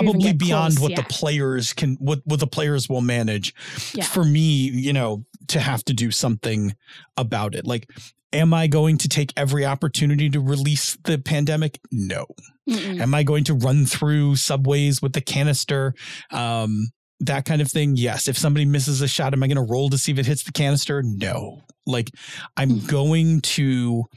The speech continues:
Speaker 2: mold this story because I, I need it to come to a quick resolution.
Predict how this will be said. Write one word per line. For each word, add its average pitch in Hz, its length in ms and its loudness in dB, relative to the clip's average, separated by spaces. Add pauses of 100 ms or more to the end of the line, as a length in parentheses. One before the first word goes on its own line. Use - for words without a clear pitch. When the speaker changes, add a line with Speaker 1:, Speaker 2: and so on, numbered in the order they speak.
(280)
Speaker 2:
mold 127 560 0
this 120 160 -2
story 107 440 -2
because 110 220 -4
I, 120 100 -2 (460)
I 151 40 0
need 135 240 4
it - 120 -4
to 147 100 -2
come 123 200 0
to 117 120 -2
a 107 40 -2
quick - 240 -4
resolution. 120 560 0